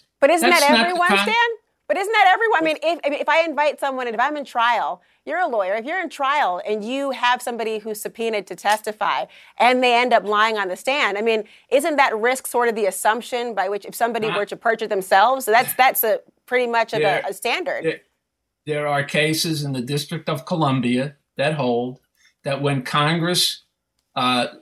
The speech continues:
Speaker 2: acts like a grand jury and subpoenas people for the purpose of setting them up for perjury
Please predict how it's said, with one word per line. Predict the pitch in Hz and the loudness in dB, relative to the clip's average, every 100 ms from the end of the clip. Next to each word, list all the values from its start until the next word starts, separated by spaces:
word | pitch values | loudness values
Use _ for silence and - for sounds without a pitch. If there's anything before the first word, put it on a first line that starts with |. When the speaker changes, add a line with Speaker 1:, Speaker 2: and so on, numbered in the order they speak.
| _ _ - | _ _ 0
Speaker 2:
acts | 151 - - - | 4 4 2 0
like | 139 135 - | 0 0 0
a | 117 | -4
grand | 135 147 151 | 0 2 2
jury | 123 127 127 127 | 0 0 0 0
and | 127 123 | -2 -2
subpoenas | - - 160 170 165 | -4 0 2 2 0
people | - 151 139 - 139 | -2 0 0 0 -4
for | - 117 | -2 -6
the | 117 | -4
purpose | - 143 - 151 - - | 2 2 2 -2 -2 -6
of | 123 110 | -8 -4
setting | - 151 165 160 | 2 2 4 2
them | 147 143 | 2 0
up | 135 | -2
for | - 127 | -4 -8
perjury | - 117 110 107 104 101 107 | -2 -2 -2 -6 -6 -6 -8